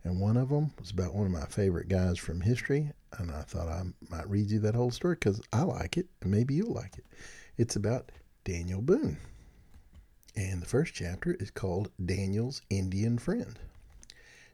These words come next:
Daniel Boone was a boy who lived on the edge of the deep woods in Pennsylvania. At that time, this country still belonged to England. Friendly Indians often came out of the woods to visit the white men.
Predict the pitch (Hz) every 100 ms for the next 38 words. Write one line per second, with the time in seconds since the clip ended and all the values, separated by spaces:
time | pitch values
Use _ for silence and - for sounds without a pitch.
0 | - 98 143 202 226 135 123 143 147 143
1 | 123 95 95 101 120 101 104 98 92 90
2 | - 117 139 120 85 - 87 147 190 110
3 | 98 101 101 - 90 - 139 147 139 120
4 | 95 - - - _ _ _ - 95 180
5 | 240 - 95 90 92 - 151 - 104 92
6 | 139 147 - 90 92 104 90 107 104 143
7 | 196 160 - - _ _ _ - - -
8 | - - 226 214 117 107 104 117 120 101
9 | 101 131 127 131 117 113 139 123 95 95
10 | 113 - 113 104 95 - 90 87 - 90
11 | 92 147